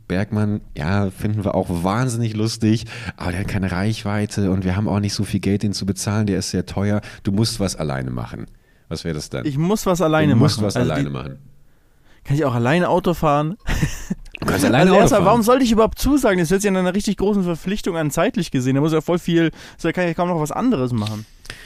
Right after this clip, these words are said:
Speaker 1: Nee, das drehen die in so einer Blockphase dann ab. Also ihr dreht dann einmal für ein, zwei Monate oder für einen Monat,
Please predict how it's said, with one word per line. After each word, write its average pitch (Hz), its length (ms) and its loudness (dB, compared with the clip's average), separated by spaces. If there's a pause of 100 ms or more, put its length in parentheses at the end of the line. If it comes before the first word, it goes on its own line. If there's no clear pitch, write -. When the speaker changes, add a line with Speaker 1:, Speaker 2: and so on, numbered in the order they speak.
(580)
Speaker 1:
Nee, 73 100 0
das 85 160 -2
drehen 87 200 -2
die 113 140 4
in 104 80 2
so 98 80 2
einer 98 100 4
Blockphase 90 640 0
dann 78 160 0
ab. 78 400 -2
Also 87 160 0
ihr 85 60 2
dreht 92 200 2
dann 95 80 2
einmal 95 400 2
für - 180 -2
ein, 90 140 0
zwei 95 160 0
Monate 87 680 2
oder 78 100 0
für - 160 -2
einen 90 180 0
Monat, 90 540 2